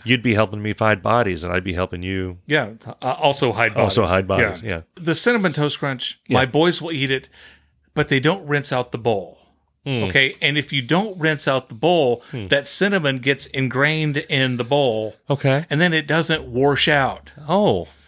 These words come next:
Speaker 2: Yeah.
Speaker 1: You need a new dishwasher.
Speaker 2: No, I need kids who will rinse out their
Speaker 1: Yeah,
Speaker 2: bowls.
Speaker 1: yeah.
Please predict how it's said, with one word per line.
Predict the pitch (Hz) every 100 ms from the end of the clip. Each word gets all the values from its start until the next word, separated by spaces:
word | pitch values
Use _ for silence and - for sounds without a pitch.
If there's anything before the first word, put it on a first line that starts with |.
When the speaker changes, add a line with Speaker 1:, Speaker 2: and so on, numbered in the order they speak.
| _ _ _ -
Speaker 2:
Yeah. | 196 190 139 87 - -
Speaker 1:
You | 156
need | 117 90
a |
new | 92
dishwasher. | 87 120 - 147 101 - 90 82
Speaker 2:
No, | 156 175 151
I | - 143
need | 147 156 180 -
kids | 170 156
who | 151
will | 143 143
rinse | 139 131
out | 123 -
their | 117
Speaker 1:
Yeah, | 98
Speaker 2:
bowls. | 170 151 95 87 82
Speaker 1:
yeah. | 80